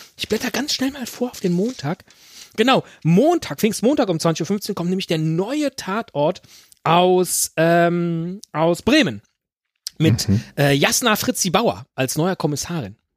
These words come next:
Speaker 1: Die hatte mich Glück gehabt, dass in Bremen Kommissarinnen, äh, und auch Kommissare, äh, zugelassen werden, wenn sie kleiner sind als eins achtundsechzig. <laughs>
Speaker 2: <laughs> Wer ist denn, wer, wer, wer ist diese Schauspielerin? Die kenn ich nicht.
Speaker 1: Jasna Fritzi Bauer, doch, die kennst du bestimmt.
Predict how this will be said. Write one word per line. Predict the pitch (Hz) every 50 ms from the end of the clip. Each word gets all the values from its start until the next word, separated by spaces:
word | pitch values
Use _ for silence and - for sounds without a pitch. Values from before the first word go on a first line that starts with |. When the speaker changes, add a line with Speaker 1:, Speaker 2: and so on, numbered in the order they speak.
| _ _ _ _ _ _ _ _ -
Speaker 1:
Die | - 156
hatte | 156 165
mich | 160 139 -
Glück | 175 262 -
gehabt, | - 165 139 160 - - -
dass | 156 -
in | - 139 135 117
Bremen | 127 120 113 147 226 269 208 160 185 214 214 - -
Kommissarinnen, | - - 165 156 151 - - - 151 156 190 196 208 208 190 165 180 208 226 240 247 285 320 - _ _ - - _ _ -
äh, | - 151 151
und | 139 151 147 -
auch | - 143 -
Kommissare, | - 156 143 139 - - 147 165 202 208 202 202 202 202 -
äh, | 180 185
zugelassen | - - 262 214 175 170 - - 190 165
werden, | 175 175 180 175
wenn | 165 160
sie | 156 151
kleiner | - - - 151 202 226 208
sind | 180 190
als | 175 147 - - -
eins | 196 190 - -
achtundsechzig. | 170 - - 175 156 - 165 143 - - - - - - _ _
<laughs> | - 208 - - 240 -
Speaker 2:
<laughs> |
Wer | 147 160 190 196 - - 185 160 - - 175 - - 160 127 - - - - - _ - 104 120
ist | 131 -
denn, | - 127 107 101 95 98
wer, | 104 98 95 104
wer, | 110 90 107
wer | 113 120 131
ist | 160 - - -
diese | 151 151 139
Schauspielerin? | - 151 156 147 - - 147 147 143 143 139
Die | 117 101
kenn | - - 180
ich | 175 - -
nicht. | 87 -
Speaker 1:
Jasna | - 160 - - 202 170
Fritzi | - - 170 - -
Bauer, | 131 127 139 143
doch, | 117 -
die | - -
kennst | - 113 107 -
du | 110
bestimmt. | 98 - - 90 - _